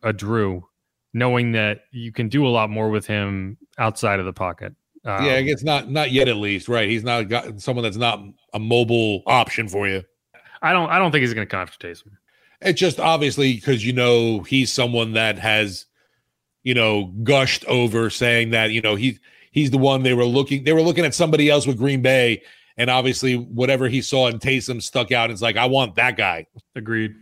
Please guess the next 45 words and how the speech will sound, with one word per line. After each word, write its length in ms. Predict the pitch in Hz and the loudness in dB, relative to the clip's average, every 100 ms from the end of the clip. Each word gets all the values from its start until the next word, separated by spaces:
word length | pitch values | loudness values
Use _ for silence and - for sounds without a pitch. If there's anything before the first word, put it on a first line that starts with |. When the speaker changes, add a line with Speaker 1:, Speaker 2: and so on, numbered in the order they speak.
| _ - | _ -16
Speaker 1:
I 140 | 120 | -8
think 180 | 143 160 | -6 -2
that's 160 | 180 | -4
the 100 | - | -2
last 320 | 131 123 127 127 | -2 0 -2 -4
one 120 | 120 | -6
on 100 | 117 | -4
my 140 | 113 | -4
list. 420 | 113 117 110 - _ _ - - | -2 -2 -2 -8 _ _ -12 -4
I 80 | 127 | 0
guess 280 | 147 139 | 2 2
Andy 340 | 165 170 190 170 | 2 2 2 2
Dalton. 360 | 123 113 - _ _ 117 | 2 0 -2 _ _ -2
What 160 | 131 | 2
is, 120 | 147 127 | 4 2
what 200 | 135 165 | 4 4
is 120 | 135 | 4
your, 300 | 143 127 - | 4 4 0
what 160 | 147 143 | -2 0
is 100 | 143 | 2
your, 280 | 139 123 120 | 2 2 0
what 140 | 131 | -2
is 80 | 123 | -2
your 80 | 127 | 0
guess 200 | 120 110 | 0 -2
for 140 | - | -2
Andy 200 | 107 101 | -2 -2
Dalton? 360 | 98 90 - - _ _ - | -4 -6 -8 -20 _ _ -4
Speaker 2:
I 120 | 156 | -2
guess 300 | 160 190 - | 0 -2 -2
he 160 | 175 143 | -2 -2
doesn't 600 | 104 139 147 135 165 131 | 2 2 2 0 -2 -4
come 320 | 156 156 143 | -4 -2 0
back. 360 | 143 143 147 131 | 2 2 0 -2
I 100 | 120 | -2
think 260 | 139 131 | -2 -2
someone 280 | - 131 131 | -2 -2 0
else 300 | 131 120 - | 0 0 -2
will 260 | 127 123 117 | -2 0 -2
find, 680 | - 127 131 131 127 120 | -2 0 2 2 0 -2
he'll 140 | 123 135 | -2 0
find 240 | 147 147 | 2 2
a 40 | |
home 260 | 123 143 127 | 2 2 0
somewhere 640 | - 139 139 131 127 127 | 0 0 4 4 4 4